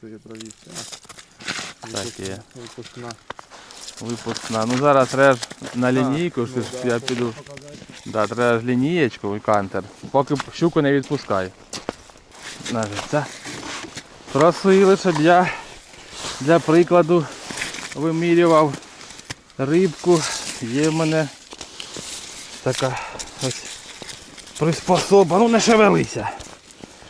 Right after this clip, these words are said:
Speaker 2: Так, притуляємо сюди до краю.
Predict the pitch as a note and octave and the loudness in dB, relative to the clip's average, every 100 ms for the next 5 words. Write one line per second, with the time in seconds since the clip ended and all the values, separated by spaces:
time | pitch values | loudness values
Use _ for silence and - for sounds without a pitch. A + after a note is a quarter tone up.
0 | - - - B2 A2+ - - A2+ C3+ C3 | -20 -18 -6 0 0 -2 -12 -6 -2 4
1 | C3+ A#2+ A2 A#2+ A2+ G#2 - - - - | 4 4 -2 -8 -8 -10 -16 -20 -20 -20
2 | _ - - - - - - - - A2+ | _ -20 -20 -18 -14 -14 -14 -14 -12 -8
3 | C#3 D#3+ F#3 F3+ E3 | 0 4 6 6 2